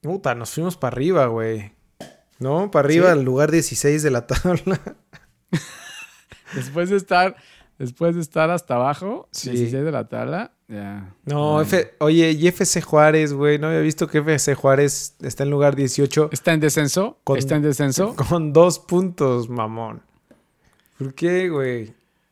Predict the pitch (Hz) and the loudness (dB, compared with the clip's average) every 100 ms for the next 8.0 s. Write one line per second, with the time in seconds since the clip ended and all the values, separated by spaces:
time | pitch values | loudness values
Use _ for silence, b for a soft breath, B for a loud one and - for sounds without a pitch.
0 | _ _ _ - 147 - 123 117 131 135 | _ _ _ -12 -8 -4 -2 -2 -4 -4
1 | 131 127 147 185 151 151 151 143 143 147 | -4 -4 -6 -6 -6 -6 -6 -8 -8 -8
2 | 143 139 143 143 123 123 151 190 233 277 | -8 -8 -8 -6 -8 -8 -8 -4 -4 0
3 | 202 - 139 143 175 202 143 123 - 170 | -2 -2 -4 -4 -2 -2 -2 -4 -2 -2
4 | 147 107 147 156 170 147 110 113 113 180 | 0 -2 -2 -2 -2 -4 -6 -6 -6 -6
5 | 226 - 127 110 - - 127 120 120 123 | -6 -4 -6 -6 -10 -8 -6 -4 -4 -4
6 | 117 156 - 139 143 175 165 117 110 113 | -4 -4 -2 0 0 0 -2 -4 -4 -4
7 | 139 143 165 131 117 120 135 160 170 - | -4 -4 -4 -2 -2 -2 -4 -2 -4 -4